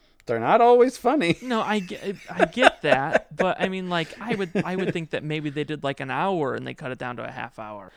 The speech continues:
Speaker 2: It wasn't
Speaker 1: They
Speaker 2: the same
Speaker 1: probably
Speaker 2: audience,
Speaker 1: recorded
Speaker 2: obviously.
Speaker 1: multiple episodes, though.
Speaker 2: I guess. But then they, <laughs> they need to make sure that they're matching.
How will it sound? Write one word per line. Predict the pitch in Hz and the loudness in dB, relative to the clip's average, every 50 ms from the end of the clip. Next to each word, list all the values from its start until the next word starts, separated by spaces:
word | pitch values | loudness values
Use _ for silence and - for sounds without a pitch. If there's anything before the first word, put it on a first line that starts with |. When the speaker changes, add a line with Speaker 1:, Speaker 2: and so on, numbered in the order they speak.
| - | -6
Speaker 2:
It | - 151 | -4 -2
wasn't | 151 196 196 202 196 | -2 -2 -2 -2 -2
Speaker 1:
They | 180 | -2
Speaker 2:
the | 165 | 2
same | - 190 | 4 6
Speaker 1:
probably | 180 165 165 | 6 8 6
Speaker 2:
audience, | 151 185 196 156 123 | 6 4 2 0 0
Speaker 1:
recorded | - 156 143 135 131 | 4 4 6 6 4
Speaker 2:
obviously. | 120 123 | 4 6
Speaker 1:
multiple | 127 131 131 131 147 - - 123 110 - | 6 6 6 4 0 -2 0 -2 0 2
episodes, | 127 131 156 - - 139 117 - - 104 101 107 110 113 - | 4 4 4 4 2 -4 -4 -4 -6 -6 -6 -6 -8 -10 -12
though. | - 101 101 101 107 127 151 160 156 _ _ _ _ _ _ _ _ _ _ _ _ _ _ _ _ _ _ | -10 -6 -4 -2 -2 -2 -2 -4 -6 _ _ _ _ _ _ _ _ _ _ _ _ _ _ _ _ _ _
Speaker 2:
I | - 143 139 _ | -20 -20 -20 _
guess. | - 151 160 151 139 147 - - - - _ _ _ _ _ _ _ _ _ _ _ _ _ _ _ _ _ _ _ _ - 139 | -16 -14 -14 -14 -14 -16 -16 -18 -20 -20 _ _ _ _ _ _ _ _ _ _ _ _ _ _ _ _ _ _ _ _ -10 -4
But | 156 156 - | -4 -4 -2
then | 185 175 165 | -2 -2 0
they, | 165 165 160 | 0 0 -2
<laughs> | |
they | 170 180 175 - - 170 175 175 | -2 -2 -4 -4 -2 0 0 2
need | 160 170 175 | 2 0 -2
to | - 196 | -2 -2
make | 175 160 165 165 - | -2 -2 -2 -2 -4
sure | - - 165 156 143 | -4 -6 -4 -4 -4
that | 143 - - | -6 -6 -6
they're | 139 135 | -6 -6
matching. | 131 127 143 208 320 - - - - - - - | -4 -6 -6 -6 -6 -8 -10 -14 -14 -14 -16 -18